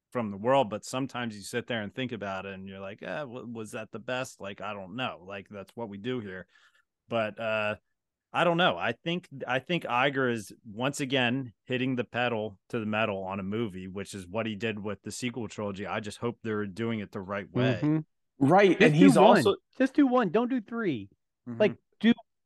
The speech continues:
Speaker 2: three separate movies. Don't make it a
Speaker 3: But
Speaker 2: trilogy.
Speaker 3: he's also the one who wanted the line, "Somehow Palpatine returned." Or at least he had to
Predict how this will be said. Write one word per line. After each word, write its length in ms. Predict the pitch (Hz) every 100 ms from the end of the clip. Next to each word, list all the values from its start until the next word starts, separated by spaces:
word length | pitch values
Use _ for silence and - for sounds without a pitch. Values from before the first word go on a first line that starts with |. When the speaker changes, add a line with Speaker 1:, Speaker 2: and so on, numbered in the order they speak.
| -
Speaker 2:
three 200 | 220 247
separate 400 | - 220 208 175
movies. 380 | 196 165 90 _ -
Don't 160 | 220
make 160 | 226 233
it 60 |
a 40 | 214
Speaker 3:
But 60 |
Speaker 2:
trilogy. 380 | 175 247 135 98 - _ _ _ _
Speaker 3:
he's 300 | - 226 233
also 320 | 185 226 233 208
the 100 | 196
one 320 | 185 190 190
who 280 | 185 170 156 _ _ _ _
wanted 600 | 147 131 160 190 170 143 - _ _ _ _ _ _ _ -
the 140 | 147
line, 600 | 151 165 170 143 135 127 - _ _ _
"Somehow 520 | - - 175 175 170 160
Palpatine 540 | - 160 156 143 156
returned." 540 | 139 123 175 151 95 82 _ _ _
Or 180 | 160 160
at 60 | 147
least 260 | 185 175
he 280 | - - 170
had 240 | 156 175
to 120 | 175